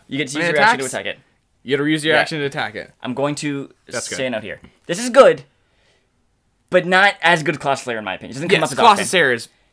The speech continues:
Speaker 1: Here,
Speaker 2: insane.
Speaker 1: here's,
Speaker 2: good.
Speaker 1: uh, here's how I think a little improvement, very small improvement,
Speaker 2: Mm.
Speaker 1: makes this a little, little more, be-, a little better. And here's what it is:
Speaker 2: Mm.
Speaker 1: a size larger than you, because that means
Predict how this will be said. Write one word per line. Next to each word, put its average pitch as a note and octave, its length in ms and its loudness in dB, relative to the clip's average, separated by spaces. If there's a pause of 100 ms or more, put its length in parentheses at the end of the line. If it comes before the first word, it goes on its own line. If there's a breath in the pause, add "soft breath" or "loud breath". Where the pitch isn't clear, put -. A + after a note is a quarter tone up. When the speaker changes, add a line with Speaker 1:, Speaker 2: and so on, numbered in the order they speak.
(140)
Speaker 1:
Here, C#3 100 -6
Speaker 2:
insane. B2 680 0
Speaker 1:
here's, F#3 300 0
Speaker 2:
good. - 80 -6
Speaker 1:
uh, - 20 -2
here's C#3+ 320 -4
how C3 260 -2
I B2 120 0
think A#2+ 260 -12 (440)
a A#2 80 -2
little F3 440 2
improvement, D#3 600 -4
very E3 240 4
small F#3+ 160 -2
improvement, C#3 360 -8
Speaker 2:
Mm. C#3 100 -16
Speaker 1:
makes D#3 220 -4
this C3+ 100 -14
a C3+ 40 -8
little, C#3 220 -4
little C3 160 -6
more, A2+ 160 -8
be-, F#2+ 120 -12
a F2 40 -16
little G#2+ 220 -12
better. E2+ 180 -12 (180)
And - 100 -8
here's C#3 140 -4
what A#2+ 100 -6
it G#2+ 80 -12
is: - 280 -18
Speaker 2:
Mm. B2+ 180 -14 (340)
Speaker 1:
a A2 80 -10
size B2+ 600 -2 (220)
larger G2+ 340 -8
than - 240 -20
you, - 120 -20 (480 soft breath)
because A2+ 240 -6
that D#3 200 2
means F#3+ 520 -2